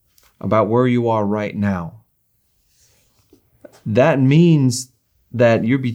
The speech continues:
teaching things falsely and dragging people down there with you. And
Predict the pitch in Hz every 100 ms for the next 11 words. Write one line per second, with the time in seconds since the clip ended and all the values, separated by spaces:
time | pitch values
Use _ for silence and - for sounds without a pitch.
0 | - - 175 175 139 117 120 113 104 -
1 | 147 165 165 123 110 120 135 131 123 131
2 | 113 123 120 113 104 147 175 131 127 113
3 | 110